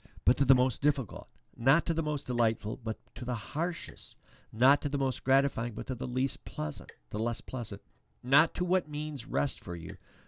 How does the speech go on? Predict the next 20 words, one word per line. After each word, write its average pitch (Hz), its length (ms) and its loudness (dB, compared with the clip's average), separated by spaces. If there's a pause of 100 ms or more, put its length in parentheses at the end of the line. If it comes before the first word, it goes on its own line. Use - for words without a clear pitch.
but 98 160 -2
to - 40 0
hard 107 380 -2
work. - 500 -12 (480)
Not 123 220 0
to 156 80 -2
the 135 80 -2
consoling, 123 880 -4
but 98 160 -12
to - 100 -12
the - 160 -12
unconsoling. 85 840 -8 (460)
Not 107 280 -4
to 156 80 0
the 151 80 0
most, 131 420 -2 (560)
but - 240 -2 (760)
to 135 80 -4
the 127 100 -6
least. 123 480 -10